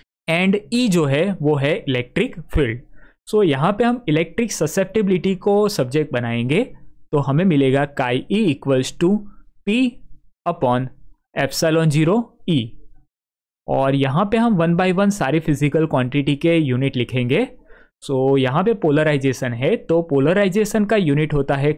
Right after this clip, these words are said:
coulomb per meter square divide by epsilon zero। Epsilon zero का यूनिट है coulomb square divide by Newton into meter square and electric field, इलेक्ट्रिक फील्ड का यूनिट है Newton per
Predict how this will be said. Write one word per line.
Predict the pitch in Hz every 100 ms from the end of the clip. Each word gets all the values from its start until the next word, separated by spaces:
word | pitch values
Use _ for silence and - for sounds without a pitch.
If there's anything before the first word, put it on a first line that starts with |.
| 139
coulomb | 127 135 160 151
per | 143
meter | 127 113 139 160 - - -
square | - 185 120 135 - - - - _ _ _ _ _ _ _ _ _ _ _
divide | 127 139 160 180 127
by | 120 131 - - _ _
epsilon | 165 156 - 165 139 131
zero। | 123 147 - 151
Epsilon | 139 - 208 220
zero | 202 214 208
का | 208
यूनिट | 160 151 156
है | 151 160
coulomb | 151 131 139 143
square | - 170 202 202 - 139
divide | 131 131 135
by | 151 170 - - - - _ -
Newton | 139 135 160 156
into | 131 123 131
meter | 117 135 139
square | - 175 180 190 - - - _ _ _ _ _ _ -
and | 170 180 190 165
electric | 147 147 - 151 135
field, | - 143 214 - 147
इलेक्ट्रिक | 147 170 - 226
फील्ड | - 214 208
का | 214
यूनिट | 175 143 156
है | 151 156
Newton | 131 117 143 139 -
per | 123